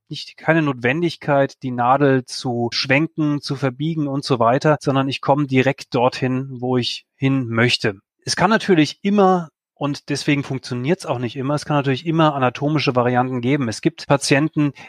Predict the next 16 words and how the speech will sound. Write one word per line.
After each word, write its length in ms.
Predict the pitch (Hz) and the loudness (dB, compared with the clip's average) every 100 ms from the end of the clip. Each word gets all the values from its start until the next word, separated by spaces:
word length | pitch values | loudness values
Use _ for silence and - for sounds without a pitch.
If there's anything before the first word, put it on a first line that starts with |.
| _ _ | _ _
bei 120 | - 131 | 0 2
denen 240 | 147 156 | 2 2
dieses 260 | 143 143 - | 2 2 0
Foramen 500 | 139 131 143 165 143 | 0 2 2 2 -2
sich 240 | 135 - | -4 -4
eben 220 | 135 135 | -4 -2
nicht 360 | 156 170 - - | -2 -2 -2 0
dort 160 | 123 | 0
hinten 560 | - 151 - - 120 107 - | 2 0 0 -6 -8 -8 -8
befindet, 640 | 123 139 127 113 - - - - - | -4 -2 0 0 -2 -8 -16 -20 -10
Foramen, 440 | - 123 123 127 143 | 0 2 2 0 -2
sondern 260 | 135 139 139 | -2 0 -2
es, 100 | 156 | -4
es 140 | 156 | -6
gibt, 200 | 170 | -6
äh, 60 | - | -6